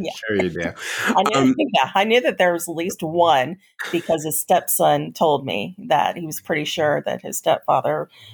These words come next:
Speaker 1: was, um, doing something in Ir-, with the Iran-Contra thing back in the day.
Speaker 2: Ah,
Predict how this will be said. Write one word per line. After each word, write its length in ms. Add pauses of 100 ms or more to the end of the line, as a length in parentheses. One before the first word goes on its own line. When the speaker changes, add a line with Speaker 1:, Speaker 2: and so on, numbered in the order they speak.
(240)
Speaker 1:
was, 480
um, 480 (160)
doing 240
something 580
in 120
Ir-, 320
with 320
the 260
Iran-Contra 800
thing 260
back 240
in 60
the 80
day. 40
Speaker 2:
Ah, 480